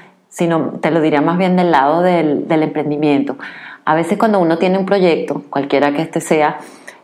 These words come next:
eh, y lo ves como algo que es tu vida o tu sobrevivencia, quieres que esos números den, o quieres que esa idea dé. Y a veces nos enfrentamos al crudo momento de ver, eh, si los números no dan, ¿qué hago?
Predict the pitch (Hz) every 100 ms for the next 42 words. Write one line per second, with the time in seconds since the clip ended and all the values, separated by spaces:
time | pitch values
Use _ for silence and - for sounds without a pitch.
0 | _ - 156 156 147 143 143 - - 180
1 | 180 165 160 165 175 175 165 156 151 147
2 | 147 156 160 185 180 175 170 - - -
3 | _ 220 202 180 151 139 - - 160 160
4 | 175 165 175 160 170 185 180 147 139 151
5 | - - - - - _ _ - 202 180
6 | 180 180 180 180 175 160 160 147 120 113
7 | - - _ - 143 143 165 170 170 170
8 | 165 156 151 147 139 135 - - - -
9 | - 185 208 - 160 160 185 202 202 185
10 | 190 185 175 190 208 - - 175 180 196
11 | 185 190 208 196 180 170 - - - 160
12 | 170 165 160 - - - - _ - 175
13 | 175 151 147 - 185 165 165 156 151 180
14 | 185 185 180 185 180 147 143 127